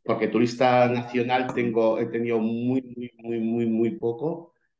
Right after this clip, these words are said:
Speaker 1: Y el otro tour
Speaker 2: O sea,
Speaker 1: que
Speaker 2: que
Speaker 1: hice
Speaker 2: eran,
Speaker 1: en
Speaker 2: eran
Speaker 1: España
Speaker 2: belgas, eran be-, belgas flamencos, ¿no? Porque los belgas francófonos hablan menos inglés, ¿no?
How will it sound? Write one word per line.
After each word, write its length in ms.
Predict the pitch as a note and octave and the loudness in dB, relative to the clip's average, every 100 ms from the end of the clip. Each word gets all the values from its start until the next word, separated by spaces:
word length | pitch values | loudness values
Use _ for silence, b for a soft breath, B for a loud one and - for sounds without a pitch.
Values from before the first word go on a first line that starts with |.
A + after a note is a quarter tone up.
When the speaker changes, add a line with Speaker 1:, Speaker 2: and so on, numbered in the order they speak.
| _ _ | _ _
Speaker 1:
Y 100 | A2 | 0
el 60 | A2 | 2
otro 220 | A#2 A2+ | 4 2
tour 100 | A#2 | 4
Speaker 2:
O 20 | |
sea, 80 | B2+ | 2
Speaker 1:
que 60 | A2+ | 4
Speaker 2:
que 60 | |
Speaker 1:
hice 100 | C#3+ | 6
Speaker 2:
eran, 60 | C#3+ | 4
Speaker 1:
en 80 | A2 | 4
Speaker 2:
eran 140 | D#3+ | 4
Speaker 1:
España 60 | - | 4
Speaker 2:
belgas, 400 | D#3+ D#3+ E3 - _ b b | 4 4 0 -8 _ b b
eran 220 | - C#3+ D3+ | 0 2 2
be-, 180 | D#3 | 0
belgas 400 | D#3 D3 D#3 D3+ | 0 0 2 0
flamencos, 540 | - A#2 A#2+ G#2 E2+ - | -2 -4 -4 -8 -14 -10
¿no? 160 | D3 | -8
Porque 200 | - - | -8 -6
los 140 | G2+ F#2+ | -6 -2
belgas 380 | A#2 A#2+ B2 - | -2 0 -4 -6
francófonos 680 | A#2 A#2+ B2 A#2 B2 B2+ | -8 -6 -8 -6 -4 -2
hablan 200 | B2+ A2+ G#2+ | -2 -2 -2
menos 300 | G#2+ F#2+ - | -4 -6 -10
inglés, 360 | F#2+ G#2 - - | -8 -8 -8 -12
¿no? 180 | F3+ | -12